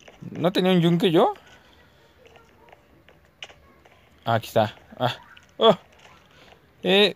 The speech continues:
tenía más niveles de experiencia, pero como les decía, pues, morí. Eh, a ver. Aspecto igneo y aporrear. Uh, compañeros, comida cocinada vamos a tener. Eh,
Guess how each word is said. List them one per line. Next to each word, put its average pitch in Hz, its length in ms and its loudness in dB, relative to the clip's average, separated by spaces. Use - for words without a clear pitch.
tenía 170 260 2
más 233 160 4
niveles 202 280 6
de 170 60 4
experiencia, 147 480 2
pero 113 220 6
como 110 240 2
les 110 140 2
decía, 139 320 4
pues, 104 560 0
morí. 107 520 -2
Eh, 101 320 -6
a 92 60 -4
ver. 113 160 -2
Aspecto 139 500 -2
igneo 170 240 2
y 127 120 4
aporrear. 117 520 4
Uh, 403 1040 8
compañeros, 220 1040 4
comida 170 420 2
cocinada 175 640 4
vamos 170 260 2
a 160 100 4
tener. 196 520 0
Eh, 147 440 2